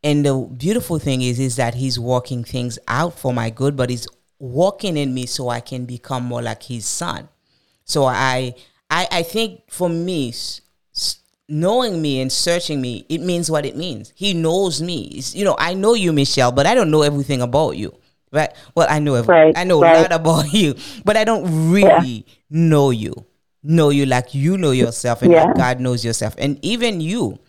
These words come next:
Speaker 1: you don't know yourself as God knows
Speaker 2: Yeah,
Speaker 1: you.
Speaker 2: I mean, he knows us to our very core, right? And I feel like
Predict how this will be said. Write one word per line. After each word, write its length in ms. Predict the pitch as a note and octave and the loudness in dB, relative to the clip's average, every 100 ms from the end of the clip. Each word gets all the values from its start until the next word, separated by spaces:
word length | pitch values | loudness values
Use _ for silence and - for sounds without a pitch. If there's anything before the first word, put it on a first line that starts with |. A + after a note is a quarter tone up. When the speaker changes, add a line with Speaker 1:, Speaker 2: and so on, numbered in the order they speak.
| _ - | _ -4
Speaker 1:
you 140 | D#3 | -2
don't 240 | D3 D3+ D3 | 0 0 -2
know 60 | |
yourself 500 | A#2 A#2+ - A2 - _ _ _ _ | -4 -4 -2 -2 -4 _ _ _ _
as 180 | C3+ C3+ | -4 -2
God 220 | C3 A2+ | -2 -2
knows 160 | A#2 A#2 | 2 6
Speaker 2:
Yeah, 300 | F#3 F#3+ C#3 | 8 8 6
Speaker 1:
you. 60 | F3 - | 2 4
Speaker 2:
I 80 | |
mean, 200 | F3 E3+ - _ _ _ _ _ - | 6 6 4 _ _ _ _ _ 4
he 100 | A#3 | 6
knows 220 | A#3+ B3 G#3+ | 10 8 8
us 100 | G3+ - | 4 4
to 60 | F#3 | 6
our 120 | E3+ | 8
very 260 | E3 D#3+ - | 8 6 4
core, 480 | - F3+ E3+ - - | 4 8 8 4 0
right? 400 | F3 D#3 D#3 E3+ - - | 4 8 10 8 6 6
And 400 | E3 D#3 D3+ - | 8 8 6 6
I 160 | D3+ D3+ - | 6 4 4
feel 260 | G3+ G#3 F#3+ | 6 8 8
like 400 | E3 D#3+ D#3 | 8 8 6